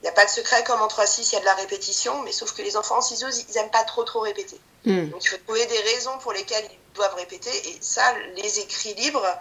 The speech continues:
Speaker 1: les recherches, les exposés, bah, c'est le moyen pour qu'ils s'expriment et qu'ils disent, « Ah oui, en fait, c'est utile. »
Speaker 2: Hmm.
Speaker 1: Bah oui, parce que là, si on publie, euh, si on f-, on le met dans le journal de l'école,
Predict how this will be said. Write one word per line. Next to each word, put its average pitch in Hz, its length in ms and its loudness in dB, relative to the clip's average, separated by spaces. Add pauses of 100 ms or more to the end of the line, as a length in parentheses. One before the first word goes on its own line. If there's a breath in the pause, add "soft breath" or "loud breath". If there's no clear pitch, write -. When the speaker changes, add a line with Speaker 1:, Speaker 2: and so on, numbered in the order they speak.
(420 loud breath)
Speaker 1:
les 190 320 0
recherches, 240 760 2
les 202 200 -4
exposés, 226 760 -4 (520)
bah, 170 100 -4
c'est 220 240 0
le 233 140 2
moyen 220 520 0 (320)
pour - 140 -16
qu'ils 247 140 -6
s'expriment - 520 -6
et 220 80 -2
qu'ils 202 180 -10
disent, « 214 240 -10
Ah - 180 -2
oui, 277 160 -4
en 208 40 -2
fait, 262 200 -2
c'est 233 180 0
utile. » 226 380 -4 (580)
Speaker 2:
Hmm. 180 280 2
Speaker 1:
Bah 165 140 6
oui, 254 140 -4
parce - 200 -14
que 214 80 -4
là, 233 160 6
si - 220 0
on 226 120 -4
publie, 240 600 -8
euh, 190 280 4 (460 loud breath)
si - 180 -4
on 202 60 -2
f-, - 160 0
on 214 60 0
le 214 40 -2
met 208 120 0
dans 196 100 4
le 202 40 0
journal 202 300 2
de 214 60 0
l'école, 240 520 4